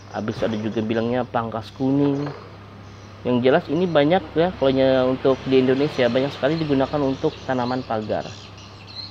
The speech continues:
Hmm, dan melalui perkembangannya akhirnya ini sangat bagus juga kalau nya kita masuk, kita buatkan pot, kita bentuk bonsai juga sangat bagus ya. Dan juga ini tidak memerlukan kawat juga ya. Jenis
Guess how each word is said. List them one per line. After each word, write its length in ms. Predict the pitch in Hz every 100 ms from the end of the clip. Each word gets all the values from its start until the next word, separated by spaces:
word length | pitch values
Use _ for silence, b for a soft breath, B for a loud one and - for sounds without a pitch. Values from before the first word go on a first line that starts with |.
| - - - - -
Hmm, 720 | - 57 - - - 64 -
dan 160 | 110
melalui 240 | 120 117 117
perkembangannya 640 | 117 - 117 107 123 143
akhirnya 380 | 139 120 107 135
ini 180 | 147 156 156
sangat 240 | 123 123
bagus 380 | 113 107 113 139
juga 320 | 107 113 147 156 -
kalau 160 | 113 117
nya 320 | 113 113 113 -
kita 640 | - 107 90 87 87 78 - - - -
masuk, 300 | - - 98 - - - -
kita 320 | - 110 113
buatkan 480 | 110 110 - 113 120 107
pot, 240 | 139 135 -
kita 240 | 127 - 117
bentuk 400 | 117 123 123 113
bonsai 320 | 123 - 127
juga 240 | 120 117
sangat 240 | 123 113 110
bagus 320 | 120 117 - -
ya. 160 | - - B B B B -
Dan 160 | 123
juga 160 | 123 123
ini 240 | 135 143
tidak 240 | 135 120 120
memerlukan 400 | 117 110 104 117
kawat 320 | 107 107 113 -
juga 260 | 90 92
ya. 160 | 107 110 - - - - - - - - - - 110
Jenis 260 | 113 120